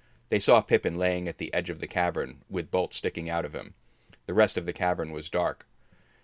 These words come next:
Lee peeked out into the smelter's cavern from the safety of the passage. Two bolts came at him from the dark but missed him. Then a morning star swung at his head, but he pulled back just in time. Albrecht told Edith to stay back and ran up,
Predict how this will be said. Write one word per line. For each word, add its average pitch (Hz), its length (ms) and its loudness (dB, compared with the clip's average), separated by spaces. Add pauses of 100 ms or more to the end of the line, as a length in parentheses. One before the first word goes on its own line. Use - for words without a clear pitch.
(120)
Lee 120 200 0
peeked - 320 -2
out 92 200 4
into 90 200 -4
the 82 100 -6
smelter's 90 460 -4
cavern 76 380 -2
from 82 180 -8
the 76 80 -6
safety 80 400 -4
of 73 80 -8
the 76 100 -8
passage. - 560 -4 (300)
Two 123 120 -2
bolts 101 300 4
came 95 240 -2
at 82 80 -8
him 87 160 -6
from 82 180 -8
the 80 80 -4
dark 85 300 0
but - 140 -6
missed 82 220 -6
him. 57 200 -12 (320)
Then 101 140 2
a 98 40 2
morning 95 320 0
star 73 300 -2
swung 95 280 -4
at 82 60 -6
his 76 140 -6
head, 90 300 0
but 92 100 -2
he 87 60 -6
pulled 90 280 -4
back 85 220 -2
just - 240 -6
in 73 140 -8
time. 82 360 -4 (720)
Albrecht 101 320 4
told 90 260 0
Edith 90 300 -4
to - 80 -8
stay 90 240 0
back 80 400 0
and 82 140 -10
ran 82 220 -4
up, - 180 -6